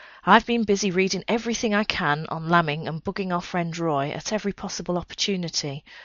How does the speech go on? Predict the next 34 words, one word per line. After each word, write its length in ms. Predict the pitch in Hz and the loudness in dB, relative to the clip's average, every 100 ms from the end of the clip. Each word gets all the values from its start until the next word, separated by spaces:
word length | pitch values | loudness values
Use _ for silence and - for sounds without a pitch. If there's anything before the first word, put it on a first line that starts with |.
| - - - | -20 -18 -10
as 160 | 175 | -8
Jeff's 400 | - 208 - - | 2 2 4 -2
new 240 | - 202 220 | 0 0 4
Ryland 500 | 190 190 180 180 196 | 6 6 4 0 -2
ewes 220 | 170 160 | -2 0
should 220 | - 160 | -4 -2
be 120 | 175 | -2
in 160 | 165 170 | 0 2
lamb 240 | 160 156 | 2 0
during 360 | 147 165 156 156 | -4 -6 -4 -2
March. 640 | 156 143 - - - - - _ _ - - - - - - - | 0 0 -4 -6 -6 -6 -12 _ _ -20 -20 -20 -20 -20 -20 2
As 320 | 233 254 - | 2 2 2
you've 200 | 240 - | 0 2
probably 280 | 254 208 208 | 2 4 4
read 220 | 202 196 | 4 4
in 100 | 196 | 0
some 220 | 185 202 | -2 -2
of 100 | 185 | 0
the 140 | 202 185 | 2 0
others, 260 | 160 156 | 0 -2
we 80 | 190 | 2
weren't 280 | 175 190 196 | 2 2 -2
expecting 580 | - - 180 - - 180 | -6 -2 -2 -2 -4 0
lamb 420 | 175 160 151 156 | 0 0 -4 -10
ewes, 580 | - - 180 147 156 - | -10 -4 -4 -4 -6 -2
we 140 | 180 | 0
were 120 | 170 165 | 2 2
expecting 600 | - - 165 - 175 165 | 0 -4 -6 -6 -6 -4
wethers, 500 | 160 156 151 151 - - _ | -4 -4 -8 -12 -18 -20 _
so 160 | - | -10
this 200 | 160 190 | -6 -6
is 120 | 180 175 | -6 -4
a 40 | |
shock. 460 | - - 151 - | -4 -2 -2 -4